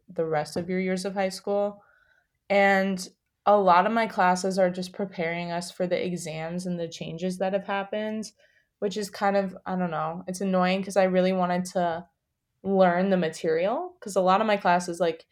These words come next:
A P Environmental Science, I was really into the curriculum, but now it's just about preparing for an exam that the structure of it keeps changing every day.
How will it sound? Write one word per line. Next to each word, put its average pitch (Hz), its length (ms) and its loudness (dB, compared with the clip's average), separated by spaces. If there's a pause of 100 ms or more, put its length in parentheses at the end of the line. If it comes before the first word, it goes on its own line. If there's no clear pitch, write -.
(440)
A 190 120 2
P 190 220 -2
Environmental 175 600 2
Science, 156 600 -6
I 160 120 0
was 170 180 -4
really 170 420 0
into 170 280 -4
the 151 120 -2
curriculum, 147 680 -4
but 151 120 -4
now 147 260 0
it's 151 180 -6
just - 200 -10
about 147 300 0
preparing 151 500 -6
for 156 140 -4
an 147 100 -4
exam 147 560 -6
that 135 300 -2 (420)
the 170 100 4
structure 165 500 0
of 151 160 4
it 139 100 -2
keeps - 240 -10
changing 151 440 -6
every - 200 -6
day. - 300 -10